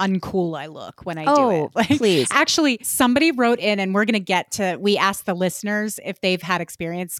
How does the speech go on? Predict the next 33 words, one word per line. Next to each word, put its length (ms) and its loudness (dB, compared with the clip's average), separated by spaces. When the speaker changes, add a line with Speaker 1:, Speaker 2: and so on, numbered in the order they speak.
Speaker 1:
quitting 360 0
vaping. 500 -2
Um, 440 2
and 320 0
somebody 400 0
wrote 280 2
in 360 0
that 320 0
she 260 -2
cringes 600 0
when 140 0
she 180 -2
thinks 380 -6
about 400 -2
how 260 2
she 220 2
looked 400 -2
when 140 0
she 160 -4
used 220 -4
to 80 -4
vape, 280 -2
and 120 -6
I 80 -6
totally 420 0
relate 380 -8
to 80 -14
that, 240 -14
'cause 160 -8
sometimes 480 2
Speaker 2:
Mm. 60 2
Speaker 1:
I'm 100 -2
like, 260 -10